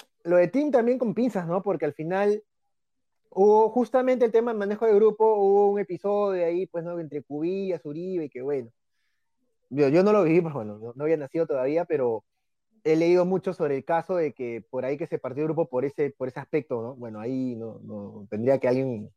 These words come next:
que estuvo en el momento, en la época, o que esté más metido en el tema, lo, lo pueda, este, ratificar o, o desmentir, pero hubo algo de eso, ¿no? Entonces, queda más también esta idea del que el manejo de grupo tiene el mismo, pues, el mismo peso, hasta un poco más,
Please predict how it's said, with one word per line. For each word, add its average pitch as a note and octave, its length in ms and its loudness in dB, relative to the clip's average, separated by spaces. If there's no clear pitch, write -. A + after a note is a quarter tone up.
que - 80 -8
estuvo C#3+ 220 2
en C#3+ 60 0
el C3 60 -2
momento, A#2+ 360 -4
en A#2 60 -2
la A2 80 0
época, A#2+ 440 -2
o G2+ 140 -8
que G#2 60 -12
esté C3 240 -2
más C#3 120 -4
metido C3+ 260 -2
en B2+ 60 -4
el G#2+ 80 -6
tema, B2+ 240 -4
lo, F2+ 220 -10
lo G2 160 -16
pueda, G#2+ 300 -6
este, F#2 340 -16
ratificar G#2+ 680 2
o, F#2 140 -4
o G2 120 2
desmentir, F#2+ 420 -2
pero G2+ 300 -4
hubo D3 220 4
algo C#3+ 200 6
de C3+ 120 6
eso, A2+ 200 -4
¿no? A2+ 140 -8
Entonces, A#2 380 -8
queda E3+ 260 2
más E3+ 320 -2
también D#3 420 -6
esta C#3+ 260 -2
idea D#3 220 4
del D3 180 0
que C3+ 80 -2
el B2 60 -2
manejo C#3 340 -2
de C3+ 120 4
grupo E3 460 2
tiene G#3 200 4
el A3+ 60 4
mismo, A3+ 280 0
pues, G3+ 260 0
el D3+ 140 -2
mismo G3+ 260 0
peso, G3+ 300 4
hasta - 180 0
un F3+ 80 -2
poco G3 240 2
más, F#3+ 340 -4